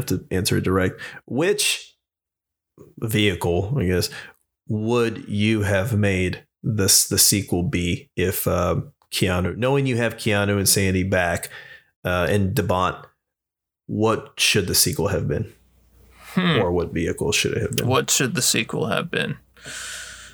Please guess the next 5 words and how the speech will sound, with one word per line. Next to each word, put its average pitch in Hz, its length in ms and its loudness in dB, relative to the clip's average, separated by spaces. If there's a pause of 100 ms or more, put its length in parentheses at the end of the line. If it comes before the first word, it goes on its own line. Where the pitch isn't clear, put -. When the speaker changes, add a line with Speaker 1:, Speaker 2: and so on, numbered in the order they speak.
Speaker 1:
Yeah. - 300 -4 (400)
Speaker 2:
Um, 156 800 2 (640)
not 139 180 2
a 175 40 -2
boat. 135 400 0